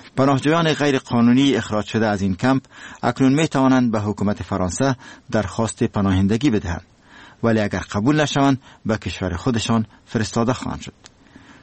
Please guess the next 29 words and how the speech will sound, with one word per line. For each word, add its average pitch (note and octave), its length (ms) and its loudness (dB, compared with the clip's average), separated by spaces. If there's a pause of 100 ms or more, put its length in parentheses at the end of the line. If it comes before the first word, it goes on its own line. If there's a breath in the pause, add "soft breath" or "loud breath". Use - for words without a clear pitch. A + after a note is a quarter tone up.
(160 loud breath)
کمپ C3+ 220 2
جنگل C3+ 440 2
به B2+ 140 0
یک B2 120 -4
سمبل B2+ 540 2
بحران A#2 480 0
مهاجرین G2+ 600 2
در F#2+ 200 -4
اروپا F#2+ 360 -2
تبدیل A#2 400 -2
شده E2 300 -8
بود. D#2+ 180 -16 (720 loud breath)
در A#2 100 0
این B2 160 4
کمپ D#3 380 -2
تا B2 140 0
دو A#2 160 0
ماه C#3+ 240 0
قبل B2+ 260 0
حداقل A2+ 640 -2
ده D3+ 240 -2
هزار A2 260 -2
پناهجوی G2+ 580 0
غیر G2 220 -2
قانونی G2 500 2
بود G2 240 -6
و F#2 40 -2
باش B2 240 0
داشتند. - 360 -14